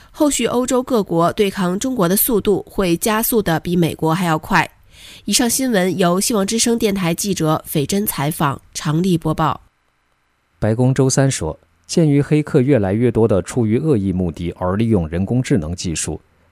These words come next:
Speaker 2: 白宫已经启动一项耗资上千万美元的网络竞赛，以推动人工智能的使用，并试图发现和修复美国政府基础设施中的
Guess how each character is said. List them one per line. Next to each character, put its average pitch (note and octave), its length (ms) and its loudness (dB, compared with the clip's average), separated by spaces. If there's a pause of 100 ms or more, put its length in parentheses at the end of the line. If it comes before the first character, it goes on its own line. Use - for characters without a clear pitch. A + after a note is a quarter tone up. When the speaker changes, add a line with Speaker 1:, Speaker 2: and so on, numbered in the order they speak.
Speaker 2:
白 C3 140 0
宫 D3+ 200 4
已 F#2 80 0
经 A#2+ 200 0
启 - 180 -2
动 F2+ 180 -2
一 E2+ 60 -4
项 G2 220 0
耗 G#2 200 0
资 A2 200 -4
上 G#2+ 260 -2
千 B2+ 220 -4
万 C#3 120 2
美 D#2+ 120 -4
元 D#2 200 -6
的 F#2 120 0
网 E2 240 -6
络 F2 120 -4
竞 F#2+ 240 -4
赛， G2+ 240 -4 (260)
以 G#2 120 -2
推 D#3 220 2
动 C#3+ 200 2
人 E2+ 160 -4
工 A#2+ 220 0
智 B2+ 140 -2
能 D#2+ 180 -4
的 F2 100 -2
使 D#2+ 220 -4
用， D#2+ 180 -6 (360)
并 D3 180 4
试 D3 180 2
图 A#2+ 200 0
发 B2+ 200 0
现 C3 240 2
和 G2 200 -2
修 B2+ 200 0
复 B2 160 -2
美 E2 160 -4
国 F#2 160 -2
政 B2 180 0
府 E2+ 180 -6
基 C3+ 180 0
础 D2 180 -6
设 F2+ 220 -4
施 F2+ 160 -6
中 G2+ 180 0
的 E2 120 -4